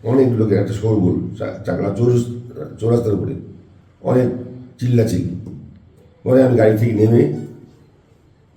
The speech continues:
লোকজনকে পাঠিয়ে দিই যে, "ওদেরকে শান্ত করো, কী হয়েছে, আমি দেখবো ব্যাপারটা।" ইতিমধ্যে অনেকে আমার কাছে চলে আসছে। আসার পরে আমাকে বলে যে, "জামাতের এক কর্মী না সমর্থক হবে এরকম, একটা গোডাউনের চাবি তার কাছে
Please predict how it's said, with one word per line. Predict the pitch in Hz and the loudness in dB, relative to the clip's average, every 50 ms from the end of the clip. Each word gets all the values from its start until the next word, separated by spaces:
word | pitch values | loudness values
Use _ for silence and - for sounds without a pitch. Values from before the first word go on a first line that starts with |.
| - | -6
লোকজনকে | 139 107 110 107 110 110 107 110 | -2 0 0 2 4 4 4 4
পাঠিয়ে | 113 101 104 107 120 117 113 | 2 2 2 4 4 4 4
দিই | 117 117 | 4 4
যে, | - 110 110 | 4 2 2
"ওদেরকে | 107 104 104 101 107 | 2 2 0 0 -2
শান্ত | 107 - 110 110 - 113 | -2 -2 -2 -2 0 0
করো, | 107 107 110 107 107 | 0 0 0 0 0
কী | 110 110 | 0 0
হয়েছে, | 113 113 107 98 87 85 - | 2 2 2 2 0 -2 -2
আমি | - 90 92 90 90 | -2 -2 -2 0 0
দেখবো | 107 107 95 101 98 | 0 2 2 2 2
ব্যাপারটা।" | 87 78 76 73 - - - - - - - - - - _ _ _ _ _ _ - - - | 0 0 -2 -4 -6 -6 -10 -14 -16 -18 -20 -20 -20 -20 _ _ _ _ _ _ -16 -8 -4
ইতিমধ্যে | 131 113 135 139 135 127 131 | -2 0 2 4 4 6 6
অনেকে | 120 113 117 113 107 | 6 4 4 4 2
আমার | 104 101 101 | 2 0 0
কাছে | 101 98 90 | -2 -2 -2
চলে | 101 101 95 87 | 0 0 0 0
আসছে। | 76 - - - - - - - - - - - - - - - - - - | 0 -2 -6 -8 -12 -16 -18 -20 -20 -20 -20 -20 -20 -20 -20 -20 -20 -12 -6
আসার | - 113 123 127 120 117 | -4 0 2 2 2 2
পরে | 117 120 113 | 2 2 2
আমাকে | 110 107 107 107 104 | 4 2 2 2 2
বলে | 101 - 113 120 117 | 2 2 2 2 2
যে, | 110 107 98 | 2 2 0
"জামাতের | 98 95 98 95 85 - 85 87 | 0 0 0 0 0 0 0 0
এক | 92 92 - - - - - - - - - - - | 0 -2 -4 -6 -10 -14 -16 -18 -20 -20 -18 -10 -2
কর্মী | 123 117 113 107 110 107 | 0 2 2 4 4 2
না | 107 | 2
সমর্থক | 107 110 107 107 104 107 104 | 2 2 2 2 2 0 0
হবে | 95 92 92 98 | 0 0 0 0
এরকম, | 90 87 - 85 - - - - - - - - - - - - - - _ _ _ _ _ - | 0 0 0 0 -2 -4 -6 -10 -14 -16 -16 -20 -20 -20 -20 -20 -20 -20 _ _ _ _ _ -10
একটা | - - 87 98 | -8 -4 -2 0
গোডাউনের | 95 107 110 117 117 117 - | 4 4 6 6 6 4 4
চাবি | 117 110 107 117 123 | 2 2 4 4 2
তার | - 107 98 | 2 0 -2
কাছে | 98 98 - 101 92 87 - | -2 -2 -2 -2 -4 -4 -4